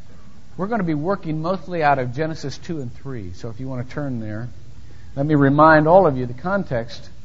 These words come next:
of these messages. We are in a four-month <clears throat> series on spiritual warfare.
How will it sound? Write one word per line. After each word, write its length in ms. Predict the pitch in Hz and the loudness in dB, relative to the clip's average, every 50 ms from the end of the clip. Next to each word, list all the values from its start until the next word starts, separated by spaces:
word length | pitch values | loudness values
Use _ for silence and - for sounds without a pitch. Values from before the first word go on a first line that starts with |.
| - - - - - - - 123 | -12 -12 -12 -12 -12 -10 -10 -6
of 180 | 123 123 117 | -6 -6 -4
these 160 | 127 139 139 | -4 -4 -4
messages. 560 | 127 143 170 180 - 147 127 113 123 127 127 120 | -2 0 0 0 0 0 -2 -2 -2 -2 -2 -4
We 180 | 123 135 135 | -4 -2 -2
are 140 | 131 135 143 | 0 0 2
in 180 | 147 147 143 143 | 0 0 0 0
a 120 | 131 123 | -2 -2
four-month 520 | 123 - 160 170 165 156 156 151 151 147 - - - - - - - - - - - - - - - - | -4 0 2 2 2 4 4 2 2 0 -4 -10 -10 -12 -12 -12 -12 -12 -12 -12 -12 -12 -12 -10 -10 4
<clears throat> 280 | - 208 247 220 185 156 | 6 8 8 10 8 6
series 360 | 131 - 190 190 185 165 143 | 4 2 2 2 4 4 2
on 140 | 151 143 131 | 2 0 -2
spiritual 440 | - - 170 180 170 151 - 139 131 | -4 -6 -4 -2 -2 -2 -2 -4 -2
warfare. 500 | 151 185 180 - - 113 104 104 117 | -2 -2 -2 -2 -4 -6 -6 -6 -6